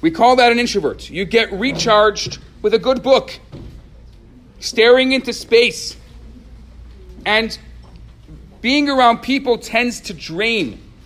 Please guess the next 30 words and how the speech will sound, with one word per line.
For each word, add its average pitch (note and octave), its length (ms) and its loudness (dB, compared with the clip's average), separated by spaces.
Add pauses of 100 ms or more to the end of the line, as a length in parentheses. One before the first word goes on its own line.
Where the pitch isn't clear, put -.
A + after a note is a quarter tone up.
(140)
these F3 200 -10
types D#3 300 -8
of D3+ 80 -10
people. B2 300 -10
Well, F3+ 160 0
imagine A3 640 -4 (440)
if F#3 160 -4
you G#3+ 100 0
have G#3+ 120 -2
two A#3+ 160 -6
introverts, G#3 680 -6 (100)
what's G#3 180 -6
gonna G#3 180 -8
happen? A3+ 300 -4
They're D#3 80 -6
never F#3+ 180 -2
gonna F#3 160 -4
get F3+ 120 0
out. G3+ 360 -2 (680)
And G3+ 140 -2
if G#3 120 2
you A3+ 100 -2
have A#3 120 0
two C4+ 140 -6
extroverts, A#3+ 540 -4
they're G3 80 -4
never A#3+ 200 -2
gonna A#3 160 -4
stay A#3 360 2
in. - 280 -6